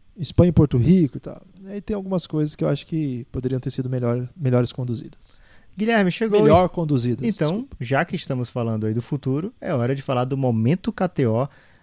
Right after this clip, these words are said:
Speaker 2: Olha,
Speaker 1: Ah,
Speaker 2: Guilherme,
Speaker 1: garoto.
Speaker 2: não queria te dizer não, porque eu não gosto nem de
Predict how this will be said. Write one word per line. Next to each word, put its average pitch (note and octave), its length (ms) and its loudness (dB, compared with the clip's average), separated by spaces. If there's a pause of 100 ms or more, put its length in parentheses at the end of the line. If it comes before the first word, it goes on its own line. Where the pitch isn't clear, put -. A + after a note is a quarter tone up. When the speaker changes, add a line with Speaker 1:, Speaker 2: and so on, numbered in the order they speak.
(180)
Speaker 2:
Olha, E3+ 240 4
Speaker 1:
Ah, - 20 4
Speaker 2:
Guilherme, B2 240 4
Speaker 1:
garoto. C3+ 340 0
Speaker 2:
não F#3+ 120 -2
queria C#3+ 260 2
te D#3 120 -6
dizer C#3+ 280 -2
não, A2+ 240 -4
porque D3 300 -4
eu B2+ 120 0
não A#2+ 200 0
gosto B2 400 -2
nem C#3 340 0
de A2 760 -2